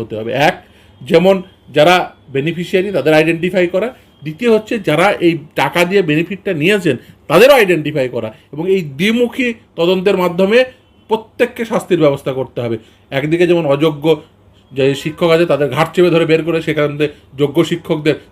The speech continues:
যারা এখনো পর্যন্ত চাকরি পায়নি, তাদের চাকরি দিতে হবে, এক। দ্বিতীয় হচ্ছে যে যারা যারা বেনিফিটটা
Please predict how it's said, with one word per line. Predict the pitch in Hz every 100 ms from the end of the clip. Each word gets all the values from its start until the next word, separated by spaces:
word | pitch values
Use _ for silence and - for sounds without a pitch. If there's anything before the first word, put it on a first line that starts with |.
| -
যারা | 151
এখনো | 147 175 180
পর্যন্ত | 175 170 165 175 165 - -
চাকরি | 151 151 165 165
পায়নি, | 160 165 165
তাদের | 147 147
চাকরি | 151 170 180
দিতে | 180
হবে, | 180 165 170
এক। | 190 - - _ _ _
দ্বিতীয় | 156 170 240 220
হচ্ছে | 208 - 208 277 - _ _ 139 135
যে | 196 269 277 - _ 131
যারা | 160 196 220
যারা | 233 240 170
বেনিফিটটা | 175 196 180 170 - 202 -